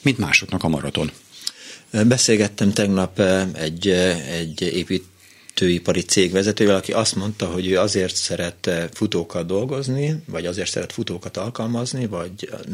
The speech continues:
Speaker 2: vagy sportolókat, mert hogy, hogy kitartóbbak, mint a, az emberek. A futás az mindenféleképp kitartást igényel. Eh, teszem ezt hozzá, de hát a hallgatók pontosan tudják, hogy én is szoktam azért időnként futni.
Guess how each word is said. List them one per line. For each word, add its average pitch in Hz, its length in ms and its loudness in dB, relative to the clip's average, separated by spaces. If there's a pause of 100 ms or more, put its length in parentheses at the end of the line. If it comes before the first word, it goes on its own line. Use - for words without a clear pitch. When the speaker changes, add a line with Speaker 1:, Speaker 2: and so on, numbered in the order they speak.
(380)
Speaker 2:
vagy - 120 -6
sportolókat, 113 640 0
mert 98 300 0
hogy, 95 400 -2
hogy 95 120 -8
kitartóbbak, 92 800 -4
mint 98 300 -10
a, 90 160 -4 (320)
az 87 120 -8
emberek. 90 320 -6
A 101 60 -10
futás 101 340 -2
az 90 80 -6
mindenféleképp 82 600 -4
kitartást - 560 -6
igényel. 85 460 -6 (380)
Eh, 92 200 4 (240)
teszem 110 300 4
ezt - 140 4
hozzá, 98 240 4
de 92 100 4
hát 92 140 2
a 90 40 0
hallgatók 95 380 0
pontosan 82 380 -4
tudják, 82 360 -6
hogy 82 280 -6
én 85 280 -8
is 87 100 0
szoktam - 300 -4
azért 85 200 -10
időnként 87 460 -10
futni. - 360 -8